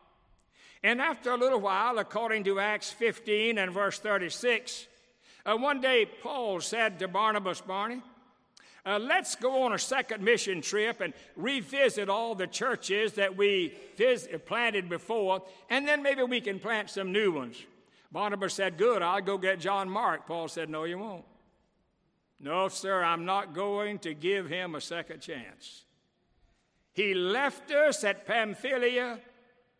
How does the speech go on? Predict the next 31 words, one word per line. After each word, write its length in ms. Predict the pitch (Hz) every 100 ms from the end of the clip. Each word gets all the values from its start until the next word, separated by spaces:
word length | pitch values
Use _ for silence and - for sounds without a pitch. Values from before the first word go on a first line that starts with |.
| _ _ -
I 220 | 208 196
can't 480 | - - 277 269 277
trust 460 | - 247 247 -
him. 280 | 254 240 214 - - - _ -
I'm 280 | 190 190 208
not 280 | 254 247
going 440 | 165 247 247 240 220
to 100 | 208
let 260 | 196 226
him 160 | 214 202
go." 320 | 190 226 247
And 120 | 196 - - - - _ _
there 160 | 156 202
was 160 | 190 190
an 100 | 185
argument 600 | 208 220 202 226 233 208
and 120 | 147
contention 760 | 160 143 190 226 226 214 214 208 -
that 180 | 165 156
broke 260 | 214 196
out 340 | 196 208 202 175
between 400 | 160 208 202 180
Paul 380 | 180 202 208
and 160 | 180 143
Silas. 560 | 170 185 202 196 175 - _ _ _ _ _ _ _
You 180 | 226 269
know 140 | 226
what 180 | 180 170
happened. 460 | 151 175 - 208 208 - _ _ _ _ 175
Uh, 100 | 175
finally, 680 | - 240 233 202 196 208